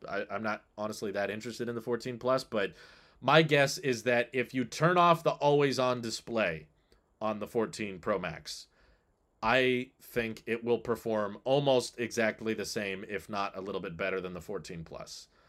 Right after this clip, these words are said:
Um, so I don't think the battery life is, is gonna be that drastically better on the fourteen Plus. It might come out, like, a little bit ahead, but I don't think it'll be, like, a deal breaker. It, it'll probably come out, like, twenty percent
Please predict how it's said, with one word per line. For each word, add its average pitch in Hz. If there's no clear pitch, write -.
Um, 82
so 123
I 120
don't 135
think 123
the 123
battery 110
life 101
is, 90
is 95
gonna 101
be 92
that 90
drastically 90
better 85
on 82
the 82
fourteen 80
Plus. -
It 131
might 131
come 127
out, 123
like, 120
a 113
little 117
bit 131
ahead, 131
but 113
I 107
don't 107
think 107
it'll 101
be, 98
like, 95
a 92
deal 92
breaker. 87
It, 110
it'll 113
probably 113
come 110
out, 101
like, 92
twenty 98
percent 90